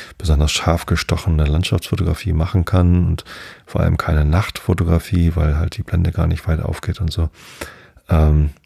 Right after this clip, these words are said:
aber um rauszufinden, was man eigentlich am liebsten fotografiert, reicht es schon. So, und damit fotografiert man dann, solange bis man dann weiß,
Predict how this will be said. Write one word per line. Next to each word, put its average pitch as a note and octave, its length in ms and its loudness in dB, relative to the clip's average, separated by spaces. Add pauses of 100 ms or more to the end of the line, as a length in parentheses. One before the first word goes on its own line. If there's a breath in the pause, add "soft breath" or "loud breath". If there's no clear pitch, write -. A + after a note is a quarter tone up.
(280)
aber D2 500 4 (340 loud breath)
um F2+ 160 -2
rauszufinden, F#2 760 0
was E2 160 -2
man E2+ 100 2
eigentlich E2 300 0
am E2 80 0
liebsten F2 260 -2
fotografiert, F#2+ 640 0 (480 loud breath)
reicht D#2+ 320 0
es - 80 -6
schon. D2 300 0 (180)
So, - 100 -8
und - 220 -6
damit E2 300 0
fotografiert - 520 -6
man A#2 120 2
dann, A#2+ 280 4 (120)
solange E2+ 340 0
bis - 180 -8
man E2+ 160 2
dann E2 200 0
weiß, E2 280 0